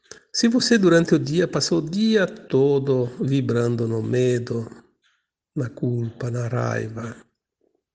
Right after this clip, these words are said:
na falta de confiança, de fé, aí de noite não aconteceu nada, daí vai lá e agradece. Mas e a vibração tua, onde é que ficou?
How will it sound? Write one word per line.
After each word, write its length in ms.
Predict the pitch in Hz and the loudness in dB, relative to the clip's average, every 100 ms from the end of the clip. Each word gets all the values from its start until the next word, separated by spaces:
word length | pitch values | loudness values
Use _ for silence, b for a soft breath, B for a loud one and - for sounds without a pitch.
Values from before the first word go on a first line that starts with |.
| _ _ _ _ _ _ - | _ _ _ _ _ _ -4
na 120 | 147 | -4
falta 580 | - 123 123 113 - 120 | -2 -2 0 -2 -4 -6
de 380 | 117 110 110 - | -4 -4 -6 -6
confiança, 840 | 123 123 - 127 123 127 - 113 | -4 -4 -6 -4 -2 -2 -2 -4
de 140 | 123 | -6
fé, 420 | - - 120 127 - - _ _ _ _ _ _ _ _ _ _ _ _ _ _ _ b b b b b b b b _ | -8 -6 -4 -6 -10 -20 _ _ _ _ _ _ _ _ _ _ _ _ _ _ _ b b b b b b b b _
aí 160 | 156 185 | 2 4
de 120 | 175 | 4
noite 360 | 170 170 175 170 | 6 6 4 2
não 80 | 165 | 2
aconteceu 500 | 165 151 - 175 165 | 2 -2 2 2 4
nada, 340 | 165 180 175 | 4 4 4
daí 140 | 160 | 0
vai 160 | 160 160 | 2 2
lá 100 | 156 | 2
e 40 | |
agradece. 680 | 151 151 147 131 123 117 - | 2 2 2 2 0 0 -2
Mas 200 | 135 165 | 0 0
e 60 | 196 | 2
a 60 | |
vibração 640 | 202 208 170 151 - 143 127 | 2 0 0 0 2 0 -2
tua, 300 | - 139 127 | 0 0 0
onde 180 | 120 | 0
é 60 | 123 | -4
que 120 | - | -6
ficou? 480 | - - - - - | -12 -12 -8 -8 -8